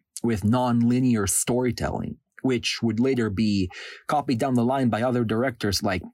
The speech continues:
Christopher Nolan and especially Quentin Tarantino. Like, they owe this type of storytelling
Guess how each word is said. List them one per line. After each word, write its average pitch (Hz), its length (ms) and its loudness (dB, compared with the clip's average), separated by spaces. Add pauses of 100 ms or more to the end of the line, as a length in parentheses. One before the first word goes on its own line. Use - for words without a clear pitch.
Christopher 117 400 -2
Nolan 107 380 0 (160)
and 127 140 2
especially 98 840 -4 (160)
Quentin 127 220 0
Tarantino. 98 680 0
Like, 90 220 -4 (100)
they 135 340 0 (140)
owe 120 360 0 (640)
this 120 400 -2
type 117 220 -4
of 113 80 -2
storytelling 95 840 -2